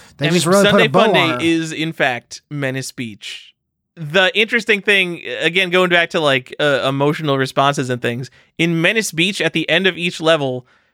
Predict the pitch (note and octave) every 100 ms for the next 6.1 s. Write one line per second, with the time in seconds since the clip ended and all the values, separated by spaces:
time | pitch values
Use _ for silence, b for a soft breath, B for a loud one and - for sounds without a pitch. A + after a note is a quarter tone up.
0 | _ C#3+ F3 F3+ G#3 G3 F#3+ E3 F3 D3
1 | C#3+ D3 D3+ G3 G3 G3 G3+ G3+ G#3+ G#3
2 | G#3 G#3+ - A3+ A3 F3 D3 D#3 D#3+ D#3+
3 | - D#3+ F3+ E3+ E3 D#3+ D#3+ D3 C3 A#2+
4 | _ - C3 A#2 D3 C#3+ - D3+ D#3 E3+
5 | D#3 C#3+ D3 - C#3+ D3 E3+ F3+ F#3 D#3